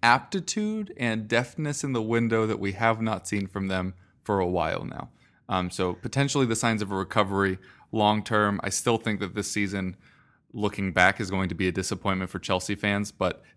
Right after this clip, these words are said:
this is the fruits of what you sowed the previous windows. Now you've had a good, uh, kind of basis that you can build on, uh, hopefully going forward. I say hopefully for Chelsea fans. Obviously, I don't really want that to happen at all. Um, <laughs> on to Crystal Palace now.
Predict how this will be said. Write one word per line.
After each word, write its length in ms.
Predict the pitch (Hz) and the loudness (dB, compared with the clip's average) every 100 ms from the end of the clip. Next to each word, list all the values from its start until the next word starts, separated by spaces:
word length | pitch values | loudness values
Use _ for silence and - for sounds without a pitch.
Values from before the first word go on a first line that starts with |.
| - | -4
this 300 | 107 123 127 | 2 2 2
is 160 | 104 | 0
the 100 | 104 | -2
fruits 360 | - 110 104 - | 0 0 0 2
of 280 | 98 87 - | 0 0 0
what 260 | 101 - | 0 0
you 80 | 104 | -4
sowed 260 | - 98 92 | 0 0 0
the 80 | 92 | -4
previous 460 | - 104 104 107 | -2 0 0 0
windows. 480 | 123 117 120 120 120 - _ - | 0 0 2 0 -2 -10 _ -6
Now 140 | 113 | 2
you've 200 | 107 110 | 2 2
had 300 | 110 98 95 - | 4 4 4 -2
a 80 | 101 | -4
good, 600 | 101 98 113 107 101 98 _ _ _ _ - | -4 0 4 4 2 -8 _ _ _ _ -2
uh, 340 | 95 87 85 - - - | 0 2 0 -6 -14 -18
kind 280 | - 110 95 | -2 0 0
of 100 | 87 | 0
basis 480 | 98 92 - 92 - | 2 2 2 0 0
that 140 | 95 92 | -4 -4
you 100 | 92 | -4
can 180 | 95 | -4
build 260 | 90 90 87 | 0 0 2
on, 280 | 87 85 87 _ _ _ _ | 0 0 -4 _ _ _ _
uh, 260 | 113 90 80 | -4 -2 -2
hopefully 400 | 98 90 - 87 | -2 -4 -4 -6
going 280 | 87 90 90 | -2 -4 -4
forward. 360 | - 101 82 - - - | 0 0 0 -6 -16 -8
I 60 | 101 | -2
say 120 | 107 | 2
hopefully 320 | 104 - 95 | 2 0 -4
for 140 | - | -6
Chelsea 300 | 90 95 - | -4 -2 -2
fans. 260 | 85 85 85 | -6 -8 -2
Obviously, 480 | 87 87 82 80 - _ _ | -2 -2 -6 -10 -12 _ _
I 100 | - 87 | -6 -4
don't 140 | 85 | -4
really 180 | 87 92 | -4 -4
want 160 | 90 | -4
that 120 | 90 92 | -4 -4
to 60 | 107 | -4
happen 240 | 104 120 | -2 -2
at 100 | 131 | 0
all. 280 | 180 143 _ _ - - | -2 -4 _ _ -20 -2
Um, 260 | 123 123 127 | 6 6 6
<laughs> 200 | - 135 | 4 8
on 240 | 185 170 160 | 10 10 8
to 340 | 151 143 127 | 6 6 4
Crystal 380 | - 135 120 113 | 2 0 2 2
Palace 460 | 101 98 104 101 104 | 4 6 6 6 2
now. 320 | 90 87 87 | 0 0 -2